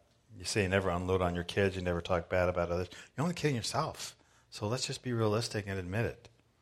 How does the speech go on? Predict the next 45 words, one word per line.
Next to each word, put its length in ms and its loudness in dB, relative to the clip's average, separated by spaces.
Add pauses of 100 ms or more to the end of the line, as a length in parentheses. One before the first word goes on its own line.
(1080)
But 140 -4
then 140 2
it 100 0
says 240 0
this, 240 0
"If 180 -4
we 100 -2
confess 480 -2
our 120 0
sins, 340 -4
God 220 2
is 140 -2
faithful 420 -2
and 140 -6
just 360 2
and 120 -8
will 80 -8
forgive 400 -4
us 160 -2
our 120 -2
sins, 480 -6 (1000)
purify 420 2
us 140 -2
from 200 -8
all 240 0
unrighteousness." 1080 -4 (920)
And 80 -6
this 160 -2
is 60 -6
the 100 -2
reset 500 0
button 240 -4
in 120 -10
our 120 -4
lives. 420 -8
It's 120 -14
there. 360 -8 (680)
You 80 -12
confess 480 0
it, 140 -4
you 140 -10
go 120 -8
back 260 2
to 120 -6
God. 380 -4